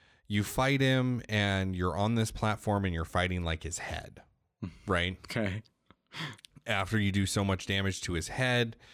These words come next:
Speaker 1: he knocks the platform down, so now you're at, like, his belly button,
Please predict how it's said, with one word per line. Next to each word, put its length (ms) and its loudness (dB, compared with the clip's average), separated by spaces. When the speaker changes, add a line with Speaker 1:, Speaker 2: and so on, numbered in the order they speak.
Speaker 1:
he 200 -2
knocks 440 0
the 120 0
platform 640 -4
down, 380 0
so 120 -8
now 180 0
you're 200 2
at, 140 0
like, 180 -4
his 160 -12
belly 380 -6
button, 280 -14